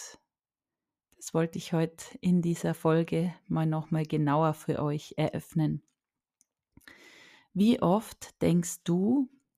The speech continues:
wenn du irgendwas gemacht hast: „Boah, jetzt muss ich mir aber erst mal hinlegen. Boah, war das anstrengend, jetzt muss ich mich hinlegen.“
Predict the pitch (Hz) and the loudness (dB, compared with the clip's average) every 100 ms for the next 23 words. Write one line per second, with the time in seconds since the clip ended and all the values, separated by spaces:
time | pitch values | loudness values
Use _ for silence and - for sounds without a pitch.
0 | _ 175 170 170 190 214 208 165 170 - | _ 0 2 2 2 4 2 2 -2 -4
1 | 165 160 156 202 - - 180 247 - - | 0 2 2 0 -6 -4 -2 -2 -8 -20
2 | - _ _ _ _ _ _ _ _ - | -20 _ _ _ _ _ _ _ _ 0
3 | 180 - 190 180 175 156 156 160 - 165 | 0 2 2 4 2 2 0 0 0 0
4 | 156 170 165 160 156 160 - _ - 202 | 2 2 2 0 -2 -4 -8 _ 6 8
5 | 170 151 - 156 156 - 160 160 - - | 8 4 -2 -2 -2 -2 -2 0 -4 -4
6 | 160 160 - - 175 - 170 170 - 208 | -2 -4 -8 -4 -4 -4 -6 -8 0 4
7 | 196 185 185 185 180 | 4 4 0 2 -2